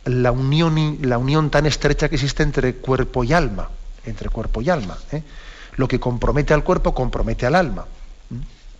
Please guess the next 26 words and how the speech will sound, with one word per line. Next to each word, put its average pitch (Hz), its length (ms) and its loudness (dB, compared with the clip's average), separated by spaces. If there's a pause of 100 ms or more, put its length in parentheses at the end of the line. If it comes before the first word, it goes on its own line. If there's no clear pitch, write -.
(1040)
¿Mm? 120 480 -4
Se - 200 -2
nos 135 140 0
hace 147 180 4
una 147 120 4
referencia 143 560 2
a - 20 4
un 131 100 -2
punto 139 300 2
anterior, 143 480 2
que - 100 -2
era 131 80 2
el 127 80 0
mil 139 160 -2
seiscientos 131 540 0
cuarenta 127 360 0
y 135 60 2
tres, 165 340 2
que 139 120 -2
dice: 127 380 0 (680)
"El 127 160 4
amor 131 300 4
conyugal 147 760 2 (260)
comporta 151 640 0
una 156 260 2
totalidad 139 800 2